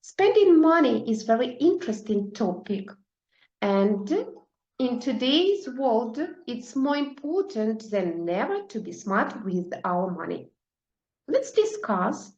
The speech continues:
a few simple tips we can use to save money. Uh, how to be smart during your shopping. So,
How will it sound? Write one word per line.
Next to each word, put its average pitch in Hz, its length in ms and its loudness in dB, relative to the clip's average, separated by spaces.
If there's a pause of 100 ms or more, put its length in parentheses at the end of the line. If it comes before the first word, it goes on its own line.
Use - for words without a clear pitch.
a 190 140 -6
few 254 240 -4
simple - 800 -4
tips - 640 -2 (240)
we 190 100 -4
can 156 300 -6
use 262 260 -2
to 175 140 -12
save 185 320 -10
money. 165 320 -10 (640)
Uh, 196 160 -6 (120)
how 494 340 0
to 254 200 2
be 262 180 2
smart 208 800 0
during 269 440 0
your 180 160 -4
shopping. 202 720 -6 (680)
So, 226 360 -6